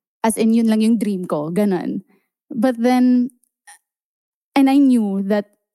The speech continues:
I, I've always known that it was there, like, that, that aspect. But it's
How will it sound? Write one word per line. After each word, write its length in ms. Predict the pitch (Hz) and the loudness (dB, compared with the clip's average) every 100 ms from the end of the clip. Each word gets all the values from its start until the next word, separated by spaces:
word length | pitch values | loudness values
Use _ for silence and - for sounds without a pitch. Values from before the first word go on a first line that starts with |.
| _ | _
I, 140 | 294 359 | -2 0
I've 180 | - 381 | 0 0
always 340 | 370 415 370 | 0 2 0
known 400 | 208 185 170 165 185 | 0 -2 -2 -2 -4
that 140 | 202 | -2
it 120 | 214 | -2
was 140 | 214 180 | -4 -4
there, 220 | 160 - | -4 -4
like, 180 | 185 196 | -4 -2
that, 180 | 202 196 | -4 -4
that 260 | 202 202 196 | -4 -4 -4
aspect. 680 | 190 - - - - - - _ _ _ _ _ _ _ _ - | -6 -6 -8 -8 -8 -14 -20 _ _ _ _ _ _ _ _ -4
But 160 | 254 | -2
it's 180 | 285 - | -2 -4